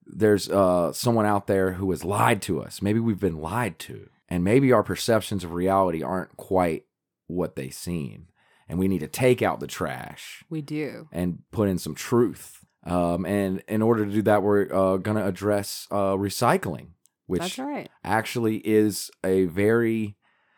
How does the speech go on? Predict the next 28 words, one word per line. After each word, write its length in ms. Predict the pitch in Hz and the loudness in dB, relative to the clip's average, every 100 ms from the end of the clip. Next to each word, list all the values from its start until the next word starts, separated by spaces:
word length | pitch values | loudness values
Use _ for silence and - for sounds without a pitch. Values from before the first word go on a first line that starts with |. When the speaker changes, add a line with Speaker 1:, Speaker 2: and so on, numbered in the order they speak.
| _ - | _ 0
Speaker 1:
interesting 440 | 120 117 - 101 | 0 0 0 -2
topic, 580 | 101 90 - 110 - - | 0 0 2 0 -2 -4
even 180 | 117 107 | 0 2
though 240 | 107 104 101 | 4 4 4
on 140 | 101 | 2
the 80 | 95 | 0
surface 400 | - 110 101 - | 2 2 0 -4
it 60 | 92 | -4
seems 280 | 98 92 | -4 -2
like 160 | 92 90 | -2 -4
it 80 | 92 | -2
wouldn't 280 | 104 87 90 | 0 0 0
be. 300 | 98 143 - _ _ | 0 -2 -6 _ _
Speaker 2:
Right. 300 | 175 156 160 | -10 -8 0
Speaker 1:
Um, 560 | 107 107 208 - 92 92 _ - | 6 8 8 4 0 -6 _ 0
Speaker 2:
Reduce, 680 | 208 202 254 254 - - - _ _ _ | 2 6 6 6 2 -4 -8 _ _ _
reuse, 720 | 170 208 196 185 160 165 - - _ - | -2 2 4 4 0 -4 -10 -14 _ -8
recycle. 540 | 165 165 147 - 131 | -4 -4 -4 -8 -4
Speaker 1:
<laughs> 540 | 113 107 151 160 165 143 - - | 0 2 6 6 6 0 -6 -4
I 140 | - 190 | 2 4
know 540 | 208 165 156 101 101 143 | 8 8 8 4 -2 2
in 120 | 143 | 6
my 260 | 143 214 | 6 6
life 360 | 202 180 165 - | 4 4 2 0
growing 360 | 123 151 143 147 | 0 2 2 2
up, 180 | - | 2
for 100 | 117 | -2
sure, 580 | 98 - 151 139 95 87 | -4 -2 4 4 4 0